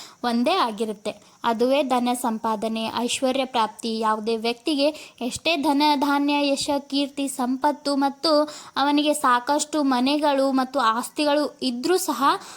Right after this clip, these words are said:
ಆತ ಎಷ್ಟೇ ಶ್ರೀಮಂತನಾಗಿದ್ರೂ ಸಹ ಲಕ್ಷ್ಮೀ ಪ್ರಾಪ್ತಿಗೆ ಆತ ಶ್ರೀ ಮಹಾಲಕ್ಷ್ಮಿಯ ಚರಣಗಳನ್ನೇ ಆತ ಆಶ್ರಯಿಸಬೇಕಾಗುತ್ತೆ. ಇಂತಹ ಧನಾಭಿಲಾಷೆಗಳಿಗೆ ಶ್ರೀ ಲಕ್ಷ್ಮಿಯನ್ನ ಪೂಜೆ ಮಾಡೋದಕ್ಕೆ ವೈಶಾಖ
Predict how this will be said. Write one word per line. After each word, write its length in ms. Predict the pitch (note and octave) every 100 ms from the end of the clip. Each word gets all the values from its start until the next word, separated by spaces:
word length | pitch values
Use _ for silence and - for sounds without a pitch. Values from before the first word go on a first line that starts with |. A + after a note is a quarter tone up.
| -
ಆತ 240 | - C4 C4 F4
ಎಷ್ಟೇ 520 | C4 C4 - E4+ F#4
ಶ್ರೀಮಂತನಾಗಿದ್ರೂ 1200 | - C4 C4+ D#4+ F#4 F#4+ D#4+ B3 B3+ D4+ D4+ D4+
ಸಹ 240 | C#4+ B3+
ಲಕ್ಷ್ಮೀ 520 | D4+ B3+ B3+ - F4 F#4+
ಪ್ರಾಪ್ತಿಗೆ 520 | F4 C#4+ - C4+ C4+
ಆತ 320 | B3+ A#3 - F#4+ - - -
ಶ್ರೀ 200 | D4 D4+
ಮಹಾಲಕ್ಷ್ಮಿಯ 880 | C4 A#3+ A#3+ D4 C#4 - D4 C#4+ C4+
ಚರಣಗಳನ್ನೇ 920 | - A#3 B3+ C#4+ C4 B3+ B3+ C#4+ C#4+ C4+ -
ಆತ 240 | A#3 - D#4 G4 -
ಆಶ್ರಯಿಸಬೇಕಾಗುತ್ತೆ. 1500 | - B3 B3+ B3 C#4 C#4+ C4 - A3 G#3+ - A3 A#3 - - -
ಇಂತಹ 360 | C#4 C4+ C#4+ E4
ಧನಾಭಿಲಾಷೆಗಳಿಗೆ 1300 | D4 B3+ B3 C4+ D#4 E4 D4+ C#4 - C4+ C4 C4 D4
ಶ್ರೀ 220 | F4 D4+ C#4
ಲಕ್ಷ್ಮಿಯನ್ನ 680 | A#3+ B3 - E4+ F4 D#4+ D#4 D4+
ಪೂಜೆ 300 | C4+ B3 B3
ಮಾಡೋದಕ್ಕೆ 760 | A#3+ A#3 A3+ A3 A3 - F4 D#4 D4+ - - C#4+
ವೈಶಾಖ 500 | C4+ D4+ G4 G4